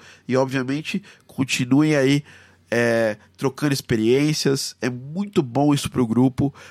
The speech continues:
pra todo mundo. A experiência que você troca, ela pode servir pra todo mundo e, às vezes, serve pra você também vencer um pouco a síndrome do impostor, é, a,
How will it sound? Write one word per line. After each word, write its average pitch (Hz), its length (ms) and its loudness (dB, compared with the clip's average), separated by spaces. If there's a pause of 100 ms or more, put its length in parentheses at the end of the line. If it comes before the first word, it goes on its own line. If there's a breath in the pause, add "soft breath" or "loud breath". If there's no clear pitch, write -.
pra 123 160 0
todo 170 360 0
mundo. 107 480 -2
A 120 60 -8
experiência 160 420 0
que 147 120 -6
você 143 180 -2
troca, 135 340 0
ela 135 120 0
pode 131 240 -2
servir 127 300 0
pra 131 140 -2
todo 156 360 -2
mundo 165 400 -2 (440 loud breath)
e, 156 220 -4 (160)
às 139 140 2
vezes, 165 160 2
serve 160 240 0
pra 165 120 2
você 160 360 4
também 170 260 2
vencer 165 380 0
um 160 40 0
pouco 147 460 -2 (240 loud breath)
a 120 80 -8
síndrome 151 420 -2
do 123 100 -2
impostor, 143 840 0 (320 loud breath)
é, 117 520 2 (480 loud breath)
a, 117 320 2